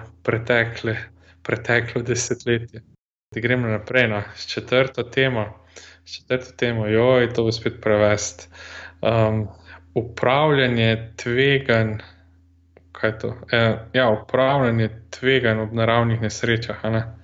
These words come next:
Nekaj takega. Potem pa še, kaj je to? Ne vem. Governance for resilient communities, se pravi, ah,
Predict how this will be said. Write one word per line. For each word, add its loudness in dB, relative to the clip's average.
Nekaj -2
takega. 0
Potem 0
pa -2
še, 2
kaj -2
je -4
to? -4
Ne 2
vem. -2
Governance 2
for 0
resilient 0
communities, -2
se -2
pravi, 0
ah, 4